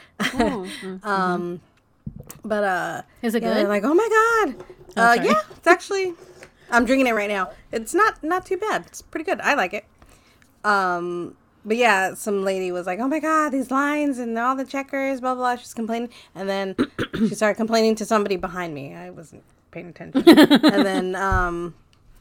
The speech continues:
Speaker 1: or pretending like I was just like, yeah, ignoring them or whatever.
Speaker 2: Yeah.
Speaker 1: Anyways, so she's like, "It's that stimmy." <laughs>
Speaker 2: Oh, God.
Speaker 1: She's like, "Everyone got their stimulus check and now they're out here grocery shopping." <laughs> Like, like,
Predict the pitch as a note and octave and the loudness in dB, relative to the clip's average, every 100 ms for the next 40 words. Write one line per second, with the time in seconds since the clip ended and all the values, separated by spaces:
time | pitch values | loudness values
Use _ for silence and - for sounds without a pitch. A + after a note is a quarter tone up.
0 | _ _ _ - A3 A3+ B3 B3+ A3+ G3+ | _ _ _ -2 0 0 0 0 2 0
1 | F3+ F3+ F#3+ G3 - - D2+ - - - | 0 -2 -4 -10 -14 -16 -18 -18 -20 -18
2 | - - G#3+ F#3+ F#3 F#3 G3 G#2 G2 D#2+ | -18 -10 -8 -4 -4 -4 -12 -16 -14 -14
3 | - - - D#4 E4 G#3 - _ - A3 | -14 -16 0 4 6 4 -2 _ -10 -4
4 | G#3+ G3 - _ _ - _ C#4+ C#4+ B3 | 0 0 -2 _ _ -14 _ 4 4 4
5 | B3+ B3 - B3+ G3 F3+ E3 - A3+ - | 4 2 2 4 4 -2 -10 -4 -4 -4
6 | - - - F3+ F#3 D#3+ F3+ D3+ D3 C#3+ | -16 -20 -6 6 6 6 -4 -4 -6 -8
7 | D3 F3+ - - - - - B3+ A#3 A#3+ | -10 -12 -16 -18 -18 -14 -2 2 4 6
8 | A3 B3+ C4 B3+ D4 D4 C4 A#3 A3 A#3 | 6 6 4 2 0 0 2 0 2 2
9 | A3 F#3+ F#3+ F#3+ G3+ G3+ G#3 G3 G#3+ G#3 | 2 0 0 2 4 4 2 0 0 2
10 | G3+ G#3 F3+ F#3 C#3 - - F3+ G#3+ A#3 | 2 0 -6 -4 -6 -8 -12 -12 -6 -6
11 | G#3+ - F#3+ G3 | -6 -18 -20 -20